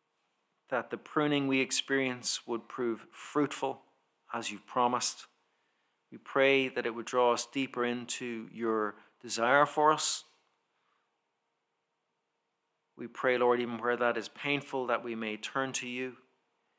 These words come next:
We pray where we've gotten indifferent or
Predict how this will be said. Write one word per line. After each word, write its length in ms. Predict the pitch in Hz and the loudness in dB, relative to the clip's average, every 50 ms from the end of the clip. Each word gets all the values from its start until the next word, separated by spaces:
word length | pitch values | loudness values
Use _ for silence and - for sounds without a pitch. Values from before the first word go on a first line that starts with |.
| _ _ _ _ _ _ | _ _ _ _ _ _
We 80 | 120 117 | -12 -12
pray 420 | 117 - - 135 135 135 139 139 | -6 0 2 4 6 6 6 4
where 280 | 127 - 131 123 120 120 | 4 2 4 4 4 4
we've 380 | 113 123 127 123 123 120 - | 2 -2 -4 -4 -6 -8 -2
gotten 500 | - 139 127 117 - 135 120 113 113 110 _ _ _ _ _ _ _ _ _ _ _ _ _ _ _ _ _ _ _ - - - | 2 4 4 4 2 -2 -8 -10 -10 -12 _ _ _ _ _ _ _ _ _ _ _ _ _ _ _ _ _ _ _ -16 -14 -12
indifferent 720 | 120 107 104 117 127 120 - - - 120 110 107 - - - - | -14 -14 -4 -2 -2 -2 -2 -4 -6 -8 -8 -8 -8 -10 -10 -8
or 360 | 123 113 107 104 101 101 | -8 -6 -4 -4 -6 -8